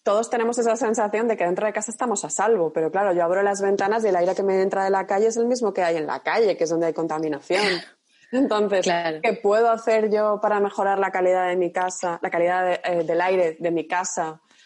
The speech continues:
Speaker 1: eh, si, si no puedo abrir las ventanas para ello? Porque es lo primero que
Speaker 2: Mm.
Speaker 1: nos vendría a la cabeza a cualquiera.
Speaker 2: Ujú. A ver, lo ideal, mm, si partimos de una casa que está, supongamos, en una ciudad en la que hay un cierto grado de contaminación,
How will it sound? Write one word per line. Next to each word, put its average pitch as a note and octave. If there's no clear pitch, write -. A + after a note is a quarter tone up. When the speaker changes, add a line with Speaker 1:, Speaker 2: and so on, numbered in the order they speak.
Speaker 1:
eh, E3+
si, E3
si F3+
no F3+
puedo F#3
abrir E3+
las D#3+
ventanas F3
para D#3+
ello? F#3
Porque D#3+
es F3+
lo F3+
primero F#3+
que F#3+
Speaker 2:
Mm. G3+
Speaker 1:
nos F3
vendría F3
a E3+
la E3+
cabeza F3+
a E3
cualquiera. E3
Speaker 2:
Ujú. E3+
A G3+
ver, F#3
lo F#3
ideal, F#3
mm, G#3
si G#3
partimos G#3+
de F3+
una G3+
casa A#3+
que -
está, A3
supongamos, G#3
en F#3
una G3+
ciudad G#3
en G#3+
la F#3+
que F#3
hay F#3
un G#3
cierto G3
grado F3+
de F#3
contaminación, E3